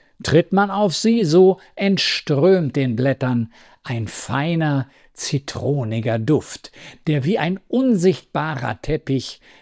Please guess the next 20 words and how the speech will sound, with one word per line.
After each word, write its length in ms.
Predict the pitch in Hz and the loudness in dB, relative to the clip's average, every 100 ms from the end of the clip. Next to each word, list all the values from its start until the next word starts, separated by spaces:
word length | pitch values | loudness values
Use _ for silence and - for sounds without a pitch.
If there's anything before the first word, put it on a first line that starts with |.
| _ - | _ -2
die 100 | 180 | 2
Luft 460 | 165 131 - - | 4 2 -2 -8
umhüllt. 760 | 123 104 82 110 80 - - _ _ _ _ | -6 -4 -4 -4 -6 -12 -18 _ _ _ _
Einige 680 | 123 139 175 220 220 226 180 | -2 0 4 4 6 6 6
dieser 420 | 180 135 147 120 | 2 2 0 0
duftenden 680 | 143 165 - 170 139 123 107 | 0 -2 -2 -2 0 0 -2
Rasenstücke 1040 | - - 107 127 180 151 - 175 180 180 - - _ | -4 -6 -4 0 0 0 0 0 2 -2 -6 -20 _
haben 340 | - 135 185 | -4 2 2
sich 220 | 165 175 | 4 2
bis 300 | - 214 - | 0 -2 -2
heute 560 | 123 117 123 156 208 220 _ _ - | -2 0 0 2 2 0 _ _ -4
in 240 | 127 143 - | -2 -2 -4
alten 720 | 135 180 214 - 202 202 156 | -2 0 -2 0 0 0 0
Gärten 640 | 135 107 117 139 - 156 180 | -4 -4 -6 -6 -2 -2 -2
erhalten, 920 | - 160 110 175 180 - 117 98 110 _ - | -2 -4 0 0 0 -2 -8 -8 -16 _ -12
stille 460 | - 254 262 220 | -6 0 2 4
Relikte 600 | 170 180 170 - - 101 - _ _ - - | 4 4 2 -2 -8 -8 -10 _ _ -20 -4
einer 500 | 131 139 120 113 151 | 0 0 0 -4 -8
sinnlichen 920 | 156 107 165 196 151 131 - 123 120 | -8 2 4 4 2 -2 -2 -2 -2
Gartenkunst. 1200 | 113 104 - 104 - 98 90 85 90 - - - | -2 -4 -6 -10 -12 -12 -10 -12 -10 -14 -14 -18